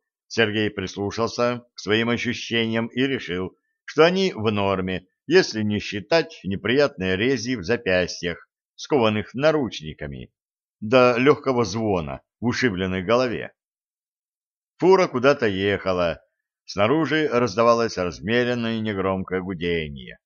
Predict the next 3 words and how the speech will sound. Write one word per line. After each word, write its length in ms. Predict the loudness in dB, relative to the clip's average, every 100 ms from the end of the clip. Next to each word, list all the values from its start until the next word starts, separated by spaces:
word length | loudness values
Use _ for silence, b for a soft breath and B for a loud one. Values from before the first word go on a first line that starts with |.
| _ _ _ _ _ _ _ -2
Рассмотрев 640 | -2 0 -2 2 2 2
своего 420 | -2 -2 0 0 -4
сторожа, 680 | -2 2 2 0 -2 -6